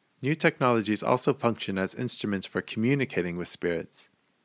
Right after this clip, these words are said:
For example, an eighteen eighty-eight article in Light suggested that a disembodied spirit can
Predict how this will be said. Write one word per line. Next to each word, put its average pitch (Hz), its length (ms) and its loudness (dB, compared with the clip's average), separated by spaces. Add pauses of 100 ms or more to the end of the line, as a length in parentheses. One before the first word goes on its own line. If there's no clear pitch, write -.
For 113 200 6
example, 113 420 4
an 107 220 0
eighteen 117 360 0
eighty-eight 110 440 6
article 101 400 4
in 92 260 -4
Light 101 380 2
suggested 104 560 2
that 98 240 4 (360)
a - 40 -2
disembodied 131 680 8
spirit 110 380 6
can 107 180 -4